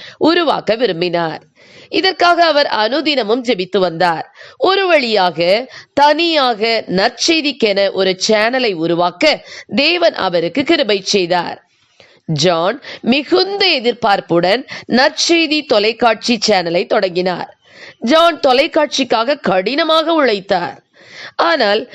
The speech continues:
முதலில் வெகு சிலரே இந்த தொலைக்காட்சி சேனலை பார்த்தார்கள். அவர் ஏமாற்றமடைந்தார். மிகவும் சோர்வடைந்து தனது படுக்கை அறையில் முழங்கால் படியிட்டு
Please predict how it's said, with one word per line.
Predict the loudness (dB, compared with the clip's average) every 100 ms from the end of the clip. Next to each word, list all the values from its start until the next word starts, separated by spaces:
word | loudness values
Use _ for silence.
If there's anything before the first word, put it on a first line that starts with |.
| -18 -2
முதலில் | 0 2 2 0 0 -4
வெகு | -6 2 2 2 -2
சிலரே | -2 0 2 4 2 0
இந்த | -2 -2 -2
தொலைக்காட்சி | 0 0 0 0 -2 -4 -2
சேனலை | -2 -2 0 0 0 -6 -16 -2
பார்த்தார்கள். | 2 2 2 0 0 -2 -4 -6 -14 -20 -20 -4
அவர் | 0 0 0
ஏமாற்றமடைந்தார். | 2 2 2 0 0 0 0 -2 0 -2 -2 -8 -20 -20 -2
மிகவும் | 0 2 2 2 0 -2 -2
சோர்வடைந்து | 2 2 2 0 0 -2 0 -2 -2 -8 -2
தனது | 0 0 0
படுக்கை | 2 2 2 0 0 2
அறையில் | 0 0 0 0 -2
முழங்கால் | 0 0 2 0 2 0 0
படியிட்டு | -2 0 -4 0 -2